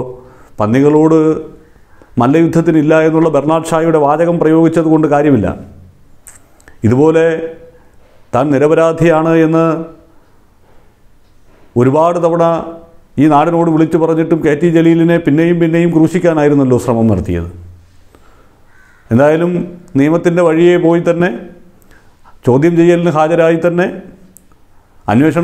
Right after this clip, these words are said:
ഉദ്യോഗസ്ഥരുടെ മുന്നിൽ പലവട്ടം ഉത്തരം നൽകി തന്നെ കെ ടി ജലീൽ താൻ കുറ്റക്കാരനല്ല എന്ന് ഈ പൊതുസമൂഹത്തെ ബോധ്യപ്പെടുത്തി. അതുപോലെ ഒരു ബോധ്യപ്പെടുത്തൽ ഈ വാചക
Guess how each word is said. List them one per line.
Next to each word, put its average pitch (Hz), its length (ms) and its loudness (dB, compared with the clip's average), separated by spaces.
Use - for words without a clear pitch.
ഉദ്യോഗസ്ഥരുടെ 170 600 0
മുന്നിൽ 170 320 0
പലവട്ടം 170 420 0
ഉത്തരം 175 320 -2
നൽകി 160 280 0
തന്നെ 175 240 0
കെ 143 160 2
ടി 180 160 2
ജലീൽ 190 260 0
താൻ 139 180 0
കുറ്റക്കാരനല്ല 190 640 0
എന്ന് 190 180 0
ഈ - 100 2
പൊതുസമൂഹത്തെ 175 600 0
ബോധ്യപ്പെടുത്തി. 107 480 -4
അതുപോലെ 143 380 0
ഒരു 139 180 2
ബോധ്യപ്പെടുത്തൽ 165 560 0
ഈ 120 100 2
വാചക 135 300 0